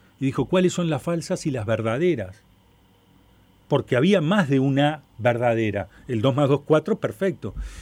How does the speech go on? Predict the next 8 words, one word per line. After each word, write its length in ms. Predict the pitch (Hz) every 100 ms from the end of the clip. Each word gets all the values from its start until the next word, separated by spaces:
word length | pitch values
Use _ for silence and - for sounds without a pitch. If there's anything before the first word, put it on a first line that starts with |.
| - - -
Y 120 | 147
el, 340 | 143 131 131 107 - - - 110
ahora 360 | 104 107 95 - _ -
capaz 280 | 101 - 107
que 100 | 104
cometo 320 | 98 101 113
un 80 | 117
error, 320 | 127 147